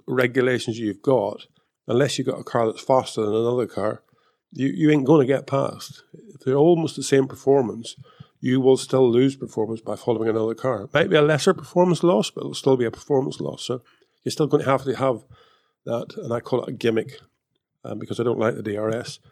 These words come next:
You're still gonna have to have that gimmick to actually allow you to pull off that overtaking manoeuvre. When you've done that, you might be able to go away at half a second or a second a lap.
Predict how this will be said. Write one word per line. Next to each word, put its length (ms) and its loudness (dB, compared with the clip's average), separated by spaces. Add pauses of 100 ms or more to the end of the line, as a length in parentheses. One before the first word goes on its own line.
(220)
You're 80 -4
still 160 -2
gonna 200 -2
have 200 0
to 160 -6 (100)
have 180 -4
that 260 -6
gimmick 360 -2 (280)
to 140 0
actually 300 -2
allow 180 2
you 160 2
to 120 -8
pull 220 -4
off 140 -6
that 100 -6
overtaking 480 -6
manoeuvre. 400 -8 (440)
When 120 6
you've 160 4
done 220 6
that, 260 -2 (240)
you 80 -4
might 160 2
be 80 2
able 80 -2
to 80 0
go 100 2
away 200 4
at 60 0
half 200 -4
a 60 -8
second 300 -4
or 60 -6
a 40 -10
second 260 -2
a 60 0
lap. 320 -6